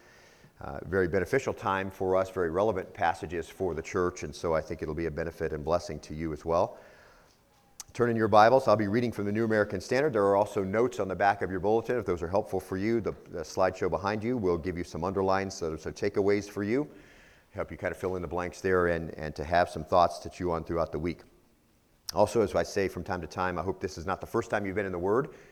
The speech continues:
this week. The Lord has designed it to be read by you every day. We have some resources to help you do that, that you might know the mind of the Lord, set up the holy standard in front of yourself, that you might live that way, that you might know and understand how the Lord has worked in the past and how He works still.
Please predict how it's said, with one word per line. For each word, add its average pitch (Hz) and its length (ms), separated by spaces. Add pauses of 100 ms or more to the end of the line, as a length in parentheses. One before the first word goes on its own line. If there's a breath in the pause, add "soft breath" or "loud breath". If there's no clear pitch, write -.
(140 loud breath)
this 113 220
week. 139 240
The 92 80
Lord 92 160
has 90 140
designed 101 340
it 98 120
to 92 80
be 95 100
read 98 340
by 90 140
you 104 320
every 85 240
day. 101 240
We 95 220
have 92 280 (300 loud breath)
some 95 180
resources 110 460
to 87 100
help 101 220
you 92 40
do 95 220
that, 120 380
that 69 180
you 92 60
might 87 200
know 95 140
the 85 60
mind 90 240
of 85 80
the 87 40
Lord, 95 460
set 98 160
up 90 100
the 82 80
holy 87 200
standard 92 400
in 73 80
front 90 180
of 80 60
yourself, 101 500
that - 160
you 80 60
might 80 160
live 87 160
that 90 180
way, 90 200
that - 640
you 82 60
might 85 220
know 92 260
and 85 140
understand 92 520
how 90 160
the 85 100
Lord 85 180
has 82 180
worked 101 220
in 85 80
the 80 60
past 98 420
and 80 80
how 82 100
He 78 80
works 82 300
still. 104 480